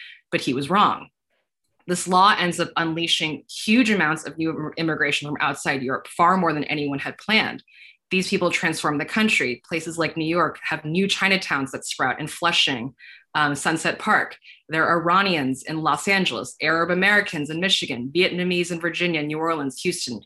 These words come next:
I could go on. It's this group of people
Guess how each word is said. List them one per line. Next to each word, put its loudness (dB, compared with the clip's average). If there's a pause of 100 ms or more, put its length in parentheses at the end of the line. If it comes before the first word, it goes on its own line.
(140)
I -8
could -12
go 2
on. 4 (840)
It's -2
this 2
group 0
of 0
people -6